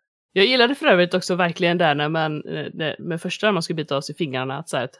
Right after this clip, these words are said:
"Ja, men har jag listat ut att det är så här? Är det liksom algoritmerna?" "Nej, men du känner det." <laughs> Så här, "Okej, <laughs> I'm going mad now." <laughs>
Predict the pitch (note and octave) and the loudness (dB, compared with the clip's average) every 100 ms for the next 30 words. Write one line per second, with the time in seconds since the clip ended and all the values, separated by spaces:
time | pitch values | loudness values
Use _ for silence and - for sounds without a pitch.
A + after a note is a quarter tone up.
0 | - G#3 G#3 G#3+ G#3 A#3 - A#3+ - E4 | -4 0 4 6 6 2 -2 -4 -2 -4
1 | - A#3 B3 D4+ C#4+ G#3+ E3+ - G#3 G#3+ | -4 -6 -2 -4 -2 0 0 -2 -6 -6
2 | A#3 A3 G#3 A3 G#3+ G#3+ G#3+ - A3 C4 | -4 -2 0 0 0 -2 -4 0 0 0
3 | _ _ _ _ D#3+ F#3+ F#3 G3+ A3+ F#3+ | _ _ _ _ 0 2 2 2 2 2
4 | C#4 - A#3+ _ _ _ _ F3+ D#4+ E4 | 0 -2 -6 _ _ _ _ 2 4 4
5 | A3 F3 - - _ _ _ - - - | 4 2 -2 -20 _ _ _ 0 2 6
6 | E3+ - F#3 C4+ B3 - - A#3+ - A3+ | 6 6 4 4 2 0 -2 -4 2 4
7 | D#4+ E4+ A3+ F3 F3+ G3 F3 D#3+ A3+ - | 6 6 6 6 4 4 4 2 2 -2